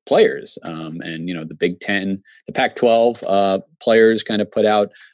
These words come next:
um, a statement, um, you know, kind of demanding or at least calling for changes. Theirs went beyond just, you know, kind of the, the health and safety of players due, due to covid, talked about name,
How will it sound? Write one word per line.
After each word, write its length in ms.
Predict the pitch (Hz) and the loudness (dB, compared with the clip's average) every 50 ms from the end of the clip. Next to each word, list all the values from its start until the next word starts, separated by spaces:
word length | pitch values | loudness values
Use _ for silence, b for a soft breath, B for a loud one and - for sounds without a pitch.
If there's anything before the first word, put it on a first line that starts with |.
| B - | B -8
um, 340 | 98 98 98 98 98 98 - - | -4 -4 -2 -2 -4 -6 -8 -10
a 60 | 90 | -12
statement, 680 | - - - 117 117 110 - 110 110 107 104 - - b b b b b _ - | -12 -4 -2 -2 -2 0 0 -2 -2 -2 -2 -6 -12 b b b b b _ -10
um, 580 | 92 92 90 90 87 87 87 85 85 85 - - - _ - | -8 -6 -4 -4 -6 -6 -8 -8 -10 -12 -14 -16 -18 _ -10
you 100 | 90 87 | -8 -6
know, 160 | 82 80 - - _ | -6 -8 -10 -12 _
kind 140 | 78 78 80 | -14 -12 -10
of 80 | 76 | -10
demanding 580 | 73 73 73 80 85 95 104 104 107 110 110 98 | -10 -10 -8 -6 -4 -2 0 2 2 0 0 -2
or 120 | 82 80 | -4 -6
at 40 | 82 | -8
least 260 | 80 80 80 - - | -8 -10 -10 -12 -8
calling 420 | - - 98 104 104 104 104 104 104 | -6 -4 -2 0 0 -2 -2 -4 -6
for 460 | - - 101 101 104 98 98 - - - - | -4 -2 0 2 2 0 0 -2 -6 -12 -8
changes. 560 | - 117 110 107 107 104 104 104 104 95 92 | -4 -2 0 0 0 2 2 2 0 2 2
Theirs 240 | 107 127 143 - 120 | 4 4 4 4 4
went 200 | 123 123 123 - | 0 -2 -2 -2
beyond 500 | 98 90 85 87 98 104 110 113 110 92 | -2 -4 -2 -2 -4 -4 -4 -4 -4 -2
just, 420 | - 107 107 107 - - - - _ | 0 0 0 0 -2 -6 -12 -12 _
you 100 | 98 95 | -8 -8
know, 140 | 98 98 | -6 -8
kind 240 | 95 - 101 95 92 | -8 -10 -10 -8 -8
of 80 | 92 87 | -6 -4
the, 220 | 87 85 85 80 b b b b b b - | -4 -4 -4 -4 b b b b b b -18
the 60 | - | -8
health 220 | - 95 90 90 - | -4 -4 -4 -4 -6
and 120 | 87 82 | -10 -12
safety 380 | - - 101 92 87 - - 92 | -4 -2 -2 -2 -2 -4 -8 -8
of 120 | 90 85 _ | -8 -6 _
players 320 | - 95 90 90 90 87 | -4 -2 -2 -2 -4 -6
due, 180 | - 87 87 85 - _ - | -6 -8 -8 -8 -10 _ -10
due 100 | 90 78 | -10 -10
to 80 | 71 | -10
covid, 460 | - - 98 92 92 92 95 90 87 - b b b b _ - | -8 -4 -4 -4 -2 -2 -2 -2 -2 -6 b b b b _ -10
talked 180 | - 80 - - | -10 -10 -8 -10
about 200 | 71 73 71 64 | -12 -12 -12 -12
name, 380 | 76 78 76 76 78 78 76 | -14 -14 -14 -14 -14 -16 -18